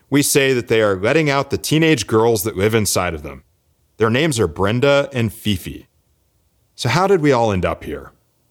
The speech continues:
How did I contribute to the rise of Brenda and Fifi? Honestly, I think it goes back to the first part of this discussion. Our families of origin and our relationships with our own parents.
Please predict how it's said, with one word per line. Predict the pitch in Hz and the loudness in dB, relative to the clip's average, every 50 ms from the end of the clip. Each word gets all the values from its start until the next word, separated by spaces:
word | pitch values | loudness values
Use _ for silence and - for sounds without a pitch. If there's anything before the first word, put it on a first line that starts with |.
| _ _ _ _ | _ _ _ _
How | _ - 160 175 | _ -4 0 2
did | 196 196 190 - - | 2 2 2 0 -2
I | 107 113 127 139 | -2 0 0 -2
contribute | 135 - 117 104 - - 110 95 87 95 95 92 - | -2 -4 -6 -6 -4 -2 -2 -2 0 0 -2 -4 -4
to | - 92 | -4 -2
the | 90 87 | -2 0
rise | 87 90 98 107 110 101 92 | 0 0 0 -2 -2 -2 -4
of | 90 73 73 | -6 -6 -4
Brenda | - 95 95 101 101 104 98 | -4 -2 -2 0 0 0 0
and | 92 85 82 - | 0 -2 -6 -6
Fifi? | - 117 110 - - 80 73 - - - _ _ _ _ _ _ _ _ _ _ _ _ _ _ _ | -4 -4 -4 -2 -4 -10 -14 -16 -18 -20 _ _ _ _ _ _ _ _ _ _ _ _ _ _ _
Honestly, | - 156 165 151 107 - - - 78 80 85 | -2 -2 0 0 -2 -4 -4 -6 -8 -8 -10
I | 85 | -6
think | - 135 135 127 | -4 -2 -2 -2
it | 135 - | -2 0
goes | 147 139 123 101 | 0 0 0 0
back | - 143 117 120 120 120 - | -2 -2 -2 -2 -4 -6 -8
to | - 110 | -8 -6
the | 113 104 | -6 -6
first | - - 120 117 - - | -4 -2 -2 -2 -2 -4
part | - - 113 110 | -4 -2 -2 -2
of | 107 | -2
this | 113 113 - | -2 -4 -4
discussion. | - 110 - - - 127 147 - - 87 78 76 - _ _ _ _ _ _ _ _ _ _ _ _ _ | -4 -6 -6 -4 -2 -2 -2 -4 -6 -8 -10 -14 -20 _ _ _ _ _ _ _ _ _ _ _ _ _
Our | - 117 117 | -8 -8 -8
families | - - 143 156 170 180 180 156 143 | -4 -2 0 0 2 2 2 2 0
of | 123 95 - | -2 -2 -2
origin | 101 101 95 92 92 85 87 90 95 107 110 | 0 0 2 2 0 0 -2 -2 0 0 0
and | 110 | 0
our | 107 107 107 | 0 0 0
relationships | 107 98 95 107 113 - - 127 104 - - 98 92 - - - | 0 0 0 0 0 0 -2 -2 -4 -2 -2 -2 -4 -4 -6 -4
with | 92 95 90 - - _ | -2 -2 -2 -4 -8 _
our | 98 98 101 104 110 - - | -4 -2 -2 -2 -2 -4 -4
own | 92 90 87 90 101 101 | -4 -4 -2 -2 -4 -4
parents. | - - - 151 151 104 80 - - - - - - | -6 -6 -4 -2 -2 -2 -4 -6 -8 -8 -8 -8 -10